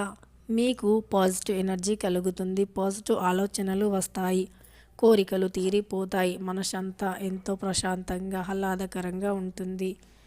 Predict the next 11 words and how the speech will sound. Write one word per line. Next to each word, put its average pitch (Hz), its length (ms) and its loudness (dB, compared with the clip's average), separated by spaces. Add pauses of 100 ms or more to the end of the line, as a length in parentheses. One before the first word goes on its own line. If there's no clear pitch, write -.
(260)
కోరిన 208 400 10
కోరికలు 202 600 4
ఖచ్చితంగా 185 580 -2
తీరిపోతాయి. 190 1000 0 (500)
ముఖ్యంగా 196 540 2
విష్ణుమూర్తికి 190 880 -2
తులసి 202 440 -2
దళాలు 196 400 -4
అంటే 185 280 -4 (140)
చాలా 185 300 0
ఇష్టం. 190 420 0